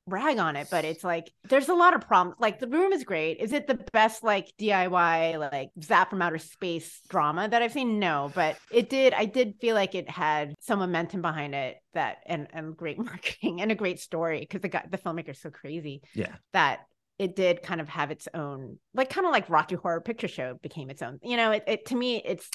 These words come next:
Speaker 1: it,
Speaker 2: Right,
Speaker 1: in
Speaker 2: it,
Speaker 1: that
Speaker 2: it became its
Speaker 1: class.
Speaker 2: own midnight night movie where
Speaker 1: Yeah,
Speaker 2: people,
Speaker 1: yeah.
Speaker 2: an interactive experience thing.
Speaker 1: Exactly. And,
Speaker 2: Where
Speaker 1: and
Speaker 2: I thought it would, there'd be spillover into, no, it's like,
Speaker 1: Right.
Speaker 2: "That's good,"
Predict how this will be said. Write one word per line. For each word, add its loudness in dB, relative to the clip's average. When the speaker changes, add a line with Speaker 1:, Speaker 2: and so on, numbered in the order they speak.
Speaker 1:
it, 2
Speaker 2:
Right, 6
Speaker 1:
in 4
Speaker 2:
it, 8
Speaker 1:
that 6
Speaker 2:
it -2
became 4
its 2
Speaker 1:
class. 6
Speaker 2:
own 2
midnight 4
night 4
movie 4
where 4
Speaker 1:
Yeah, 6
Speaker 2:
people, 2
Speaker 1:
yeah. 6
Speaker 2:
an 4
interactive 2
experience -2
thing. 2
Speaker 1:
Exactly. 2
And, 2
Speaker 2:
Where 4
Speaker 1:
and -2
Speaker 2:
I 6
thought 2
it 4
would, 4
there'd 2
be 2
spillover 2
into, 0
no, 2
it's 4
like, 4
Speaker 1:
Right. -4
Speaker 2:
"That's 4
good," 2